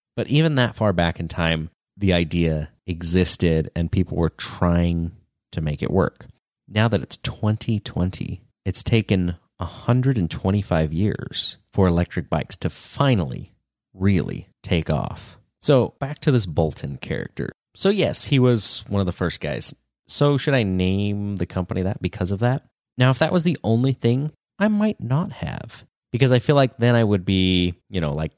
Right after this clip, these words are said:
Tesla or something, where I'm just trying to use the name for buzz or publicity. And that's not the only reason I did it. There were two other things that really stood out to me. I'll tell you the simple ones first. So first, obviously Bolton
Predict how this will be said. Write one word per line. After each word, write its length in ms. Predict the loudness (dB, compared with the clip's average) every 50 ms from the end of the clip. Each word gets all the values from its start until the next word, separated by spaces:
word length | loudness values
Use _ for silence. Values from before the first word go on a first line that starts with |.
| _ _ _ _
Tesla 580 | -2 -2 0 0 -2 -2 -4 -4 -4 -4 -4
or 40 | -6
something, 300 | -6 -6 -8 -8 -8 -4
where 120 | -2 0 0
I'm 100 | 0 0
just 160 | -2 -2 0
trying 200 | 0 0 2 2
to 60 | 2
use 260 | 2 4 4 2 2
the 100 | 0 0
name 400 | 2 2 2 2 2 0 -2 -4 -2
for 140 | -2 -2 0
buzz 420 | 0 2 2 2 2 2 0 -2
or 100 | -4 -6
publicity. 600 | -2 -2 -2 0 0 0 0 0 -4 -6 -6 -10 -14 _ _ _ _ _
And 120 | -8 -6
that's 180 | -6 -6 -2 -2
not 140 | -4 -2 0
the 120 | 0 0
only 160 | 0 0 0
reason 280 | -2 -2 -4 -4 -6 -8
I 80 | -6
did 160 | -6 -8 -8 -10
it. 180 | -10 -14 -18 _ _ _ _ _ _ _ _
There 120 | 2 2 2
were 60 | 2
two 300 | 2 0 0 2 2 2
other 200 | 2 2 0 -2
things 440 | -2 -2 -4 -4 -4 -6 -8 -8 -10
that 140 | -10 -8
really 200 | -6 -8 -8 -6
stood 240 | -8 -8 -8 -8 -8
out 180 | -8 -10 -12 -14
to 100 | -14 -14
me. 180 | -14 -14 -16 _ _ _ _ _ _ _ _ -6
I'll 80 | -6
tell 180 | 0 2 4 4
you 100 | 4 4
the 400 | 4 4 2 2 0 0 -2 -6 -8
simple 360 | -2 0 0 0 0 -4 -8
ones 320 | -8 -8 -8 -8 -8 -10
first. 380 | -8 -6 -4 -4 -2 -4 -4 -2
So 160 | 0 -2 0
first, 340 | 2 2 2 2 0 -6 -12 -18 _ _ _ _ _
obviously 360 | -6 -6 -4 -4 -2 -2 -2 0
Bolton 440 | 0 0 0 0 0 -2 -2 -2